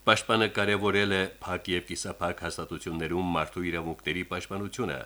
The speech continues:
հայտնելով իր վճռականությունը պարբերական ուշադրության ներքո պահելու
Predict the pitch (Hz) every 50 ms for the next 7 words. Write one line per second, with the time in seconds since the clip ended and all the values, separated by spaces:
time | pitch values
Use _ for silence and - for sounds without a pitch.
0 | - - - - - - - 73 71 - - 73 76 80 82 90 90 - - -
1 | 92 85 87 76 82 85 - 82 82 87 90 - 90 95 95 90 - 131 127 123
2 | 117 113 104 - - - 131 135 123 - - 71 71 - - 85 - - - 90
3 | - - 82 76 78 78 76 - - 104 107 110 110 120 113 - - 135 131 -
4 | 113 107 110 120 117 120 131